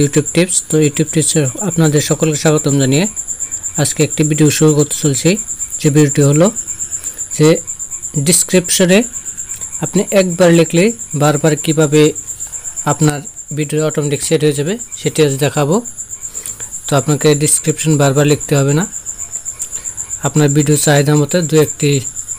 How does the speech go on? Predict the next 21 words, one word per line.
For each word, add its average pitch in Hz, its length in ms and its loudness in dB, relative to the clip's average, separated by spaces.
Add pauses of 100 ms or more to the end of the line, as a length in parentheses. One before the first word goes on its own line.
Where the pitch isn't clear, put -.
(960)
লিখলে 160 280 0 (120)
হয়ে 147 160 4
যাবে। 165 180 4 (580)
তো 143 60 -2 (220)
তেমন 151 260 4 (120)
একটি - 180 -8 (100)
বিষয় 147 240 2
নিয়ে 147 120 4
আজ - 60 -6 (140)
আলোচনা 147 400 0
করব। 143 160 -2 (340)
তো 156 60 4 (300)
খুব - 180 -10
বেশি 143 220 2
কথা 156 200 0
বলবো 156 200 4
না, 165 120 0
চলুন 151 280 2
শুরু 156 200 2
করে 139 160 0
আজকের - 240 -4